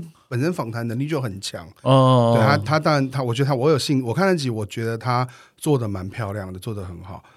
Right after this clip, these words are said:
Speaker 1: 对。可是如果你到其他
Speaker 2: 目前负面的吗？
Speaker 1: 有没有一些正面或负面的表态？
Speaker 2: 负面的话就会说，“你为什么要把就是每个，每个角色划分什么之类？”那我说真的，就是不是我特别去划分，就是他，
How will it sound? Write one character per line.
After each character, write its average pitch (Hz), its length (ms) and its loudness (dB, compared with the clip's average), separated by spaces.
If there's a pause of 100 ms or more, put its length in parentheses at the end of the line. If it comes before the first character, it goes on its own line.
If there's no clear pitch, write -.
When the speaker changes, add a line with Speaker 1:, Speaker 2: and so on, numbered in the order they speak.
(280)
Speaker 1:
对。 98 200 -10 (360)
可 - 80 -10
是 147 80 0
如 170 120 0
果 147 80 2
你 110 120 2
到 - 0 -
其 104 80 -4
他 139 80 2
Speaker 2:
目 135 80 2
前 165 100 4
负 135 60 4
面 123 260 4
的 104 80 2
吗？ 92 380 0 (120)
Speaker 1:
有 127 80 0
没 135 120 4
有 170 80 4
一 151 40 2
些 156 140 0
正 156 160 -2
面 143 100 0
或 135 80 -2
负 123 240 -8
面 113 160 -6
的 92 80 -12
表 87 280 -12
态？ 95 320 -16 (640)
Speaker 2:
负 208 240 2
面 175 200 2
的 135 80 4
话 151 220 2
就 143 100 0
会 143 220 4
说 123 500 4 (580)
，“你 120 100 0
为 147 100 4
什 160 100 2
么 101 80 4
要 110 120 4
把 78 240 -2
就 101 160 -6
是 104 180 -2
每 90 180 -4
个， 85 160 -8 (120)
每 95 160 -4
个 98 80 -2
角 85 180 -4
色 104 180 -2
划 101 220 0
分 87 240 -4
什 85 100 -8
么 85 120 -6
之 - 200 -4
类？” 90 140 -2 (360)
那 190 160 4 (360)
我 151 100 4
说 226 140 6
真 214 180 4
的， 151 80 4
就 147 140 0
是 175 100 4 (300)
不 226 80 -4
是 247 80 4
我 240 80 8
特 180 140 2
别 127 100 4
去 123 80 2
划 131 240 4
分， 123 180 0
就 170 140 0
是 175 120 0 (220)
他， 240 160 2